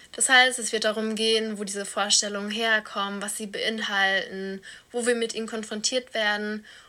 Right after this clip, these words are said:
Und zuletzt werde ich noch auf ein ganz wichtiges Thema aufmerksam machen, nämlich welche Konsequenzen diese Vorstellungen in den sozialen Netzwerken mit sich ziehen. Stichwort Bodyshaming.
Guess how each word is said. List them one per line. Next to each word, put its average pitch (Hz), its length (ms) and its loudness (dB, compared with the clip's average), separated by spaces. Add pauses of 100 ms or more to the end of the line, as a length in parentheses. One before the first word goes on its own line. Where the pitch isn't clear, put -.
(100)
Und 240 180 -2
zuletzt 220 460 2
werde 208 160 2
ich 208 100 -6
noch 208 180 -4
auf 202 140 -4
ein 202 160 -4
ganz 220 220 2
wichtiges 220 400 -2
Thema 247 380 0
aufmerksam 202 460 -4
machen, 214 420 -4 (280)
nämlich 202 320 -2
welche 226 280 4
Konsequenzen 214 760 -4
diese 214 220 -2
Vorstellungen 196 840 0
in 196 140 -6
den 196 140 -6
sozialen 196 480 -2
Netzwerken 185 560 -4
mit 175 160 -10
sich - 220 -10
ziehen. 170 360 -10 (180)
Stichwort 185 640 -4
Bodyshaming. 170 880 2